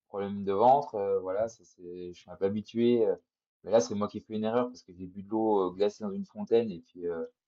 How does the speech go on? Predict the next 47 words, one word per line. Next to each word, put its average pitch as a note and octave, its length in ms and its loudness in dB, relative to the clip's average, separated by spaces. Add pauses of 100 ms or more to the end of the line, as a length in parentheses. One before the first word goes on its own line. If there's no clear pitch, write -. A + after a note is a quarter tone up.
(360)
et E2+ 60 -20
puis, E2 160 -20
bah, E2 100 -4
en E2 60 -6
fait, F#2 100 -12
ça - 140 -20
m'a F#2 140 -20
détraqué, E2+ 560 -6
voilà. F#2+ 420 10
Alors F#2 120 -2
là, A2+ 160 4
c'est G2+ 200 -10
à F#2 40 -10
ce - 100 -20
moment-là A2 220 -6
que G2 60 -14
j'ai G2 80 -16
eu F#2+ 40 -14
de G2+ 60 -8
la G2 80 -2
chance A2 200 -12
d'avoir F#2+ 200 -8
une F#2+ 60 -16
équipe G2+ 180 -20
d'assistance A2+ 560 -8
qui - 100 -20
m'a E2+ 80 -18
trouvé G2 220 -14
du F#2+ 100 -10
bouillon, A2+ 440 0
qui G#2+ 100 -14
m'a F#2 100 -6
trouvé F#2+ 320 -14
du F#2+ 160 -8
riz, A2 320 0
enfin F2+ 120 -2
voilà, F#2+ 200 6
qui E2 140 -10
a, E2+ 120 -12 (840)
qui F#2 60 -8
a F2+ 40 -8
fait G#2+ 120 -6
ce - 80 -12
qu'il - 140 -14
fallait A2 260 8
pour - 220 -10
que, F2+ 560 0